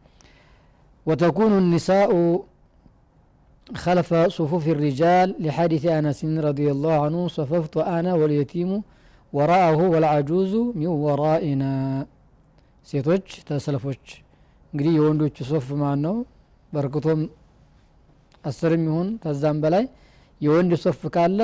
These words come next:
ሴቶች የወንዶችን ሰልፍ ቀጥሎ ነው እንጂ መሆን ያለበት። ተወንዶች ጋር አብራ መሰለፍ አትችልም። ከዘመዷ ጋር አጅነቢ ካልሆነው ሰው ጋር እንኳ ቢሆን ነው።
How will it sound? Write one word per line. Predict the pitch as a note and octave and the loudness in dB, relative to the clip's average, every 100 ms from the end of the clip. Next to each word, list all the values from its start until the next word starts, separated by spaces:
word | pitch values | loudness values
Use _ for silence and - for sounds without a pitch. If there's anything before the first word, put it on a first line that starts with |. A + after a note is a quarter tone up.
| A#3 | -2
ሴቶች | D#3+ D#3 G#3+ - - - | -2 0 0 -2 -20 -8
የወንዶችን | C#3+ D3 D#3+ E3+ D#3 D#3 D3+ - C#3+ | -2 2 2 4 2 2 -2 -2 -6
ሰልፍ | D3+ C#3 - | -4 -6 -8
ቀጥሎ | - D3 - C#3+ C#3+ | -6 -6 -2 -2 0
ነው | C#3 | -2
እንጂ | C3+ | -2
መሆን | C3+ C3+ | -2 -2
ያለበት። | C#3+ C#3+ D3+ G#3 - - - - _ | -2 -2 0 -2 -4 -20 -20 -20 _
ተወንዶች | - C#3+ D3 D3 B2+ | -4 0 2 0 -2
ጋር | C#3 D3 E3 B3 | 0 0 -2 -4
አብራ | D3 C#3 C#3 C#3+ - | -4 -2 -2 -2 -4
መሰለፍ | C#3+ B2 D3+ D3 E3 - _ _ | -6 -6 -4 -2 -4 -6 _ _
አትችልም። | D#3 C#3 - D3+ A#2+ D3+ E3+ G3 - - _ _ - | -6 -6 -4 -8 -4 -4 -2 -4 -8 -20 _ _ -4
ከዘመዷ | D3+ D3+ D#3 D3+ D3+ | -2 0 0 0 0
ጋር | C#3 C#3+ C#3 A3 | 0 0 -2 -2
አጅነቢ | D#3 E3 F3 E3+ | 0 0 0 -2
ካልሆነው | D3+ D#3+ D3 C#3+ C#3+ | -2 0 0 0 -2
ሰው | D3 C#3 | -2 -4
ጋር | C#3+ C#3+ | -4 -4
እንኳ | C3+ C#3+ | -4 -6
ቢሆን | C3+ C3+ B2+ C3 C3+ C#3 | -4 -4 -4 -6 -6 -4
ነው። | C#3+ | -4